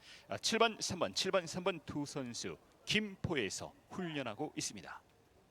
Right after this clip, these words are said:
칠 번의 한타키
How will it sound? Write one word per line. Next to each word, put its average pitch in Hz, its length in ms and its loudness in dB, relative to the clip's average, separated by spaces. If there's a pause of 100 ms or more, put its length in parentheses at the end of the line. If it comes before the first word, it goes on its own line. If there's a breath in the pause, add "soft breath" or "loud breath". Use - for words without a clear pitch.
(1040 loud breath)
칠 185 200 6
번의 196 200 6
한타키 208 760 -4